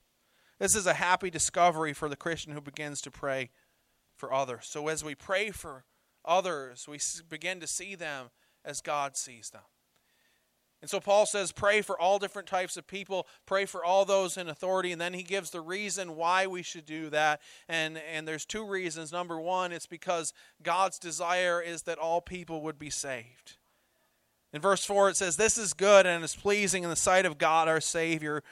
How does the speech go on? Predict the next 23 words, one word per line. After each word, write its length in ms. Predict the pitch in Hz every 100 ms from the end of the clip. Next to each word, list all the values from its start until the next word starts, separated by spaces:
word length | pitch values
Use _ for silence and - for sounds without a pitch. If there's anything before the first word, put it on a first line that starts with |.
| - -
who 100 | 170
desires 600 | 170 170 185 196 180 -
for 140 | 175
all 240 | 170 190 185
people 320 | 202 180 180
to 60 |
be 80 | 170
saved 500 | 151 190 175 160 151
and 120 | 147
come 240 | - 165 156
to 180 | - 156
a 60 |
knowledge 580 | 143 143 147 139 135 - -
of 140 | 123
the 80 | 117
truth." 320 | - 123 95 _ _ _ _ _ _ _ _ _ -
There's 240 | 180 175
an 160 | 170 147 147
old 200 | 185 180
story, 400 | - 175 175 170
a 60 | 147
Hasidic 520 | 156 - 196 185 -
story, 540 | - 151 139 139 135